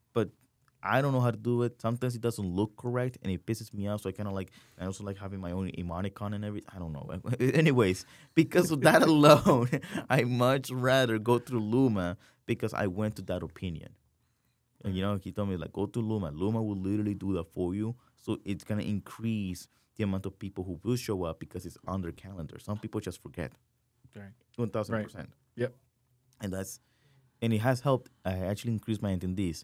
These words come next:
Speaker 1: Not magical numbers, but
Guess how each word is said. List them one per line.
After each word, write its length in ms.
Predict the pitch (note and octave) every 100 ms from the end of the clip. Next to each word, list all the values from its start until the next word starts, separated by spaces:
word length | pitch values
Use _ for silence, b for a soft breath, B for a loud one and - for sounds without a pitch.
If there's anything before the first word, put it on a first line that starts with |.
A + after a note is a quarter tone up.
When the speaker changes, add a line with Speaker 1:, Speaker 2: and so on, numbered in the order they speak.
| _ _ _ _ F2
Speaker 1:
Not 260 | F#2+ -
magical 400 | A2 G#2+ A#2 B2+
numbers, 480 | A2 G2 F2 F#2+ - _ _ _ _ _ _ _ _ _
but 180 | F2+